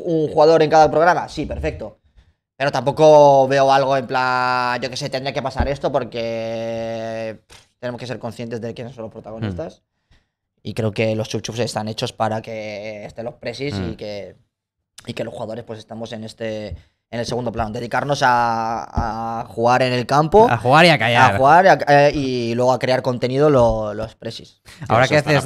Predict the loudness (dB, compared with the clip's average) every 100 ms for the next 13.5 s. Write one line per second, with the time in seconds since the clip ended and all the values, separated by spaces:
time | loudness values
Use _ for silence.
0 | 0 0 -2 -4 -8 -10 -6 -6 -4 -2
1 | -2 -2 -2 -4 -6 -8 -2 4 4 4
2 | 4 2 0 -4 -6 -6 -6 -8 _ _
3 | -20 -16 -10 -10 -8 -8 -10 -12 _ _
4 | _ _ -6 -4 -4 -2 -4 -2 -4 -4
5 | -6 -6 -4 -2 0 0 0 -4 -12 -20
6 | -12 -4 -4 -4 _ -16 -12 -8 -6 -4
7 | -6 -4 -4 -4 -2 0 2 0 -4 _
8 | _ _ -2 0 2 0 0 _ _ _
9 | 4 4 4 2 2 2 2 4 4 6
10 | 6 4 2 -2 -10 _ _ _ -4 0
11 | 2 2 2 4 4 2 -4 -4 -2 0
12 | 0 -2 -8 _ _ _ _ -12 -8 -6
13 | -2 -2 0 -4 -4